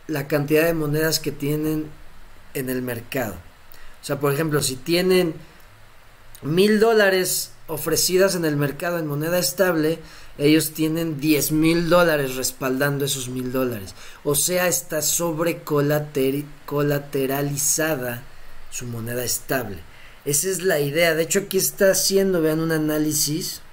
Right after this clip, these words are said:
Yo creo que me lo voy a aventar al rato, si me da tiempo.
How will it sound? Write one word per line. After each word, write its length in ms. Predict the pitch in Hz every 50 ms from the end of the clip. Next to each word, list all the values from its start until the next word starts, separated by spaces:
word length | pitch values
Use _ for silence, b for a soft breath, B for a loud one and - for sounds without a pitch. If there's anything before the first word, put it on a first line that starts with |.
| - -
Yo 100 | 139 143
creo 120 | 139 156 151
que 80 | 151
me 80 | 147 139
lo 60 | 127 120
voy 120 | 123 135
a 60 | 143 143
aventar 280 | 135 120 110 135 135
al 140 | 139 135 127
rato, 340 | 113 117 127 131 127 - 180
si 160 | 156 - -
me 60 | 117
da 120 | 113 117 113
tiempo. 440 | - - 117 107 104 - 143 151